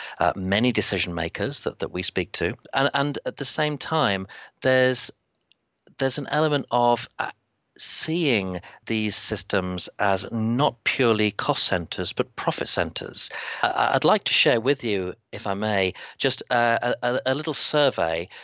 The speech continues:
that, um, some of my colleagues recently carried out among a bunch of trading and risk, um, professionals in the commodities space.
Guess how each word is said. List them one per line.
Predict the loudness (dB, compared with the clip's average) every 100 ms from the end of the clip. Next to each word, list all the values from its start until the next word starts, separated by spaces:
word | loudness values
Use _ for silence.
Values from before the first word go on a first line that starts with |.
| -10 -2
that, | 0 0 -4 -12
um, | -10
some | -8 -6
of |
my | -4 -4
colleagues | -2 0 0 -2 -2
recently | -2 -2 -4
carried | -2 0 0 0
out | -2 -4
among | -2 0 0 -4 -10 -2
a |
bunch | 0 0 -2
of | -4
trading | -2 0 -2
and | -4 -2
risk, | -2 -2 -6 -4
um, | 0 2 0
professionals | -4 -4 -2 0 -2 -4 -4 -4
in | -4
the | -6
commodities | -8 -6 -6 -4 -4
space. | -2 -2 0 -4